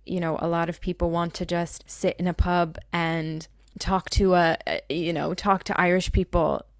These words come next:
because Irish people are so friendly, right? But, like, Irish people are allowed to not want to perform for you in that way. They're allowed to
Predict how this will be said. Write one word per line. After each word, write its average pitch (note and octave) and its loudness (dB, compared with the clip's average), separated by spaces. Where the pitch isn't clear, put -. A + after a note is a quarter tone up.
because F#3+ 2
Irish F3 2
people F3+ 6
are E3+ -2
so E3+ -2
friendly, F#3 0
right? F3 0
But, - -2
like, E3+ -2
Irish F#3+ -4
people E3 -4
are F3+ 0
allowed F3+ 0
to F#3 -6
not E3+ -2
want E3+ -4
to - -10
perform F3 -2
for - -10
you F3 -2
in E3 -4
that D#3+ -8
way. F#3 2
They're E3+ -2
allowed E3+ 0
to E3+ -4